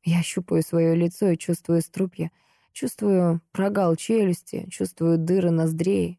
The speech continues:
Это снова происходит. Я снова не могу воскресить то, что всегда было частью меня. Не могу соединить две половины, без которых не было бы меня самого.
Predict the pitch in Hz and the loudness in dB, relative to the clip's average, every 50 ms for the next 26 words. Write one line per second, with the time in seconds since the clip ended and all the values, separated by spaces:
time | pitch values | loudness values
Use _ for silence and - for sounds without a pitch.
0 | _ - 160 - - 151 - 190 175 160 151 151 - - 156 160 160 - - - | _ -4 -2 -2 -2 -2 0 2 2 2 0 -2 -4 -4 -4 -6 -6 -6 -10 -10
1 | - 180 185 - - - 190 180 170 170 170 - - 190 185 185 175 165 151 151 | -10 -10 -10 -12 -10 -4 -2 0 2 2 0 0 0 0 0 0 2 0 0 2
2 | 156 156 160 160 165 170 165 160 156 156 - - 160 165 165 - - 180 175 175 | 2 2 2 2 2 2 2 2 2 0 0 -2 -2 -2 0 0 0 0 0 -2
3 | _ - 180 180 202 202 - _ _ _ _ _ _ - _ - - - - - | _ 0 0 0 0 0 -2 _ _ _ _ _ _ -20 _ -12 -6 -6 -6 -4
4 | - - 190 185 175 190 190 180 170 170 170 165 160 - 185 170 156 - - - | -4 -4 -2 -2 0 0 2 2 2 2 2 2 0 0 0 -2 -2 -2 -2 0
5 | 165 165 165 170 160 151 147 156 160 175 196 220 240 262 285 277 320 339 - - | 2 2 2 2 2 0 -2 -2 -2 0 0 0 2 0 0 2 2 0 0 0
6 | 170 165 160 160 165 180 202 226 220 175 160 156 170 180 202 180 180 - 160 160 | 0 0 2 2 2 2 2 2 2 0 0 0 0 0 0 0 0 0 2 2
7 | 165 165 180 214 233 208 165 156 - _ _ _ _ _ - 202 - - - 180 | 2 2 2 2 2 2 0 0 -4 _ _ _ _ _ -6 -6 -4 -2 -2 -2
8 | 180 180 180 180 - - 214 208 180 170 165 165 165 165 170 175 180 180 175 175 | 0 0 0 0 0 0 0 0 2 2 2 2 4 4 4 4 4 4 2 2
9 | 165 - - 180 175 180 180 175 160 147 147 | 0 0 0 2 2 2 2 0 0 -2 -4